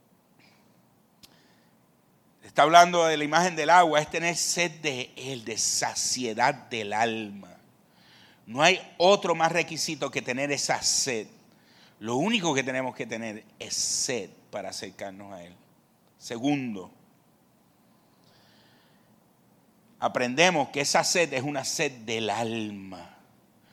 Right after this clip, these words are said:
No es una sed física, es una sed del alma. Sabemos que nos habla, que no nos está hablando de sed física. El alma tiene algo que se parece a la sed física, está diciendo Jesús. Nuestro cuerpo tiene sed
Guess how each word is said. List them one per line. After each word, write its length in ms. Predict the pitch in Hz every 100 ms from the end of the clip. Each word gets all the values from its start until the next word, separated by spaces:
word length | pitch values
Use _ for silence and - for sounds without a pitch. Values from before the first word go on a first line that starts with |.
| _ -
No 80 |
es 60 | 202
una 160 | 226 165
sed 260 | - 151 - -
física, 680 | 123 143 190 165 180 165 - _ _ _ _ _ -
es 120 | 151
una 200 | 185 175
sed 220 | 202 190
del 240 | 165 139
alma. 460 | 127 156 160 135 113
Sabemos 520 | - 165 156 196 220
que 120 | 247
nos 100 | 220
habla, 460 | 196 226 220 196 - - - _
que 140 | 165
no 140 | 165 185
nos 160 | 220
está 160 | 214 214
hablando 340 | 208 226 226
de 100 | 214
sed 220 | 185 202
física. 580 | - 214 220 214 185 139
El 80 | 131
alma 360 | 165 202 202 -
tiene 240 | 214 214
algo 340 | 202 220 214
que 120 | 170 170
se 140 | 185
parece 560 | 151 156 175 226 - 180
a 40 |
la 100 | 151
sed 240 | - 151
física, 500 | - 156 139 135 120
está 220 | 113 - 127
diciendo 400 | 123 139 131 127
Jesús. 500 | 117 113 98 - - _ _ _ - -
Nuestro 360 | 131 - 147
cuerpo 380 | 143 185 - 208
tiene 220 | 165 185
sed 440 | 156 - 220 175